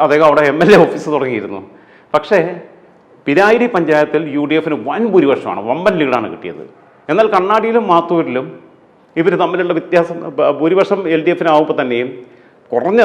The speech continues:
നൂറുകണക്കിന് വോട്ട്, വോട്ടുകളുടെ വ്യത്യാസമേ ഉള്ളൂ. നൂറ് വോട്ട് പോലും തികച്ച് വ്യത്യാസം ഇല്ലാത്ത, പിന്നെ, സ-, ഇതുമുണ്ട്. ബി ജെ പി അവിടെ ഒട്ടും മോശമില്ല. അതായത് എല്ലാ സ്ഥലത്തും ബി ജെ പിക്ക് ശക്തമായ അടിത്തറയുണ്ട്. എന്നാൽ പാലക്കാട് നഗരസഭയ്ക്കകത്ത്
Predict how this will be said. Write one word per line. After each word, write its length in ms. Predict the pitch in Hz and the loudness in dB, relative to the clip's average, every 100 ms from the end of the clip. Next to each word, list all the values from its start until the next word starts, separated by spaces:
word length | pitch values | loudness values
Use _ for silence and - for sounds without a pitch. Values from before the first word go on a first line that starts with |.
| 143 | 2
നൂറുകണക്കിന് 520 | 151 208 220 202 196 196 | 2 2 2 2 0 0
വോട്ട്, 320 | 180 170 190 175 | -2 -2 -2 0
വോട്ടുകളുടെ 380 | 170 165 185 185 170 | 0 2 0 0 0
വ്യത്യാസമേ 320 | 175 175 175 | 2 2 0
ഉള്ളൂ. 100 | 135 143 | 0 2
നൂറ് 140 | 175 185 | 4 6
വോട്ട് 140 | 185 185 | 6 6
പോലും 160 | 196 190 | 4 0
തികച്ച് 220 | 175 185 | -2 -2
വ്യത്യാസം 320 | 185 180 180 165 | -2 -2 -2 0
ഇല്ലാത്ത, 240 | 175 175 175 165 - | 0 0 -4 -4 -6
പിന്നെ, 240 | 170 165 170 | -4 -2 -2
സ-, 160 | 175 175 151 160 | -2 -2 -4 -2
ഇതുമുണ്ട്. 340 | 160 117 90 - - _ _ _ _ _ _ - | -2 -4 -8 -16 -20 _ _ _ _ _ _ -2
ബി 100 | 190 190 | 2 4
ജെ 80 | 202 | 4
പി 80 | 208 202 | 4 2
അവിടെ 120 | 170 170 | 2 0
ഒട്ടും 180 | 202 156 | -2 -2
മോശമില്ല. 380 | 147 139 107 - - - _ _ _ _ _ | -4 -4 -8 -10 -12 -18 _ _ _ _ _
അതായത് 360 | - 170 190 214 185 | 0 2 2 2 0
എല്ലാ 160 | 208 269 | 0 0
സ്ഥലത്തും 300 | 262 202 214 175 | 2 0 -2 -2
ബി 80 | 175 180 | -2 0
ജെ 80 | 190 | 0
പിക്ക് 160 | 196 175 | -2 -8
ശക്തമായ 320 | 123 - 151 147 | -10 -4 0 0
അടിത്തറയുണ്ട്. 480 | 131 - 117 104 95 120 | 0 0 0 0 0 0
എന്നാൽ 160 | 156 156 | -2 0
പാലക്കാട് 380 | 147 165 175 190 170 | 0 0 -2 -2 -2
നഗരസഭയ്ക്കകത്ത് 720 | 135 170 165 160 143 117 - | -2 -4 -6 -8 -6 -8 -6